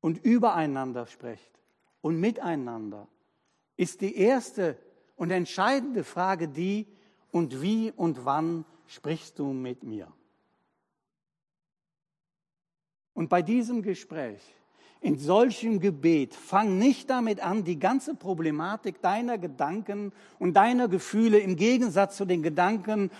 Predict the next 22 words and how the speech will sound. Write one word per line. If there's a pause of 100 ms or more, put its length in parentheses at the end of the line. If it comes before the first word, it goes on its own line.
und
vermuteten
Gefühlen
des
anderen
darzustellen. (360)
Beginne
dein
Gebet (300)
und
schließe
es
mit
einem
Dank. (1800)
Beginne (240)
und
schließe
es (2000)
mit
der
Zusage